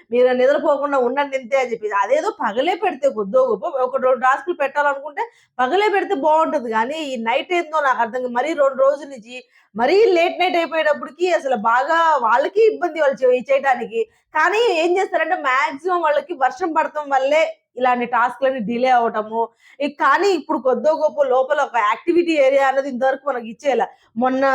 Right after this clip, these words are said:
నాగ్ సార్ వచ్చినప్పుడు దాన్ని చూపించారు. అది ఉండడం వల్లే కొద్దో గొప్ప హెల్ప్ అయింది. లేకపోతే అల్లాడిపోతారు. బయట వర్షం వల్ల టాస్క్‌లు పెట్టక వీళ్ళు ఊరకనే ఉంటా. So అలా జరిగింది ఇవాళ. మీకేమనిపించింది? ఈ టాస్క్ కరెక్ట్ గానే జరిగిందా?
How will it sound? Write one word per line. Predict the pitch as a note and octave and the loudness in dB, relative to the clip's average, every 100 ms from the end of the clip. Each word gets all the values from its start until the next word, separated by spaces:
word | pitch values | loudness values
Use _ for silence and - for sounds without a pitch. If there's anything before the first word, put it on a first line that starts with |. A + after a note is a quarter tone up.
| B3+ | 2
నాగ్ | B3 B3 C4 | 2 0 0
సార్ | E4 C4+ | 0 0
వచ్చినప్పుడు | B3 B3 A#3+ C#4+ | 0 -2 -4 -4
దాన్ని | C4+ B3 A#3+ A#3 | -2 -2 -2 -6
చూపించారు. | C4+ A#3 F#3 G#3 F#3+ | -8 -14 -8 -6 -2
అది | G3+ A3+ | -2 -2
ఉండడం | A#3+ C#4 D4 | -2 0 0
వల్లే | C#4+ D4 E4 | -2 -2 -2
కొద్దో | D4 A#3+ C#4+ | -2 0 -2
గొప్ప | C#4+ | -2
హెల్ప్ | B3+ A#3+ C4+ | -4 -2 -2
అయింది. | A#3+ | -2
లేకపోతే | G#3+ G#3+ A3+ C#4 | 0 -2 -2 -2
అల్లాడిపోతారు. | B3 B3 A#3 A#3 A3+ G3 | -2 0 -2 -4 -6 -4
బయట | G#3 A#3+ | -2 -2
వర్షం | A#3 A3 - A#3+ | -2 -6 -8 -10
వల్ల | A#3 A3+ A3 - _ _ | -6 -2 -2 -4 _ _
టాస్క్‌లు | A3+ A#3 C#4+ C#4 | 0 2 0 -2
పెట్టక | A#3+ A#3 A#3+ A3+ A3 | 0 -2 0 0 2
వీళ్ళు | G#3+ A3+ G#3+ G3+ | 2 2 0 0
ఊరకనే | A#3 C#4+ C#4+ D4 C4 | 4 4 4 0 2
ఉంటా. | A#3+ A#3 A#3 A3+ A#3 _ _ _ | 0 0 0 0 0 _ _ _
So | - G4 F#4+ | -8 0 4
అలా | D#4+ C#4+ | 4 4
జరిగింది | D4 C#4 C#4+ D4+ C4+ | 4 4 2 2 0
ఇవాళ. | B3+ B3+ D#4 B3 | 2 2 2 -2
మీకేమనిపించింది? | C4+ C#4 D4+ E4 B3+ A3 A#3+ A#3+ | -4 0 2 2 -2 -8 -8 -10
ఈ | B3+ C#4+ | -8 -4
టాస్క్ | C4+ B3 C#4+ | -2 -2 0
కరెక్ట్ | C#4 C4 D4 | -2 -2 0
గానే | C#4 C#4 | 0 2
జరిగిందా? | A#3 A3+ A#3 A3+ A3 | 2 0 0 0 0